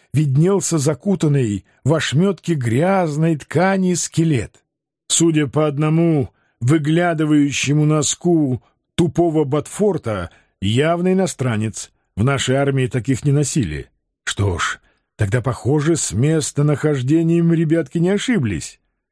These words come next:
По моему знаку Моня до половины откинул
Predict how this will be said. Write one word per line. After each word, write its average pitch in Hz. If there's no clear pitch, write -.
По 143
моему 170
знаку 156
Моня 160
до 151
половины 151
откинул 180